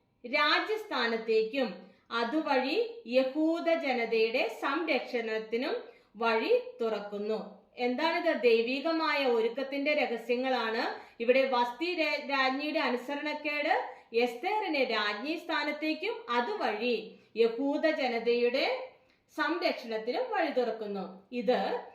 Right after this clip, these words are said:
യോസേഫിന്റെ ജീവിത സംഭവങ്ങളോട് ചേർത്ത് വായിക്കാവുന്നതാണ്. ഉൽപ്പത്തി അൻപതാം അധ്യായം,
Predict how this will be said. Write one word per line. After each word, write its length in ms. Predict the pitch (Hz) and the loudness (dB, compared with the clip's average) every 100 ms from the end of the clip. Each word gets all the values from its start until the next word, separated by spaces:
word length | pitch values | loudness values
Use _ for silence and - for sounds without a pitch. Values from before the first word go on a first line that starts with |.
| - 254 | -12 2
യോസേഫിന്റെ 1160 | 262 254 262 302 277 233 220 202 220 339 508 - - - | 4 4 2 0 -2 -2 -4 -2 0 0 0 -6 -18 -18
ജീവിത 520 | 190 269 320 370 381 | -6 0 2 2 -2
സംഭവങ്ങളോട് 1040 | 302 269 220 220 262 254 233 226 233 381 - - - - | -2 -2 -4 -4 -2 -2 0 0 0 0 -2 -8 -20 -2
ചേർത്ത് 600 | 240 214 220 220 302 453 - - - | 2 2 0 -2 -2 -2 -2 -10 -12
വായിക്കാവുന്നതാണ്. 1300 | 208 220 220 220 233 226 220 226 220 220 214 185 - - _ 285 | -4 2 2 2 0 0 0 -2 -2 -2 -2 -4 -10 -18 _ -4
ഉൽപ്പത്തി 640 | 302 - 339 349 370 370 - | -2 0 0 -2 -2 -4 -2
അൻപതാം 800 | 254 254 269 277 294 330 403 381 | 0 0 0 -2 0 0 -2 -2
അധ്യായം, 1080 | 226 190 226 220 202 202 226 240 190 190 | -4 -2 0 0 -2 -2 -2 -2 -4 -10